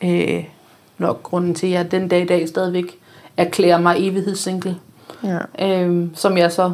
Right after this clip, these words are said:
Speaker 1: som vi har snakket om, synes er mega fedt meget af tiden. Og nogle gange tænker
Speaker 2: Og nogle
Speaker 1: jeg,
Speaker 2: gange.
Speaker 1: "Hvorfor kunne jeg ikke bare være normal, ligesom alle andre?"
Speaker 2: Ja.
Speaker 1: Ja.
Speaker 2: Det gad jeg godt vide, om det overhovedet findes, det der.
Speaker 1: Ja,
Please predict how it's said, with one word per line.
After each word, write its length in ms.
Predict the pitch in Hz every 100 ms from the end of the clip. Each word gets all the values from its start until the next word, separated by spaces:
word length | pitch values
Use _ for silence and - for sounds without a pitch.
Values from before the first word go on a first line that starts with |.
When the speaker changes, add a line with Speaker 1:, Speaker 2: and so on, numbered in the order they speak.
| -
Speaker 1:
som 180 | 180
vi 60 | 170
har 80 | 165
snakket 360 | 170 180 180
om, 120 | 175 175
synes 240 | 185 180
er 120 | 180
mega 440 | 180 180 180 175 175
fedt 160 | 180 175 - _ -
meget 280 | 175 175 185
af 60 |
tiden. 320 | 180 190 185 -
Og 140 | 175 180
nogle 220 | 180 175
gange 360 | 170 170 180 180
tænker 240 | 180 175
Speaker 2:
Og 40 | 190
nogle 100 | 175
Speaker 1:
jeg, 80 | 175
Speaker 2:
gange. 160 | 185
Speaker 1:
"Hvorfor 160 | 180 180
kunne 200 | - 185
jeg 80 | 170
ikke 120 | 175
bare 260 | 180 175 175 - - - - -
være 140 | 202 190
normal, 280 | 190 190 196
ligesom 340 | 175 196 202 202
alle 140 | 190 -
andre?" 380 | 196 208 214 208 - - - -
Speaker 2:
Ja. 160 | 190 156 -
Speaker 1:
Ja. 160 | - 180 180 - - _ _ -
Speaker 2:
Det 80 | 196
gad 100 | 175
jeg 80 |
godt 140 | 170 170
vide, 100 | 175
om 100 | 175
det 40 | 170
overhovedet 240 | 175 180
findes, 360 | 180 175 180 -
det 80 | -
der. 60 |
Speaker 1:
Ja, 60 | -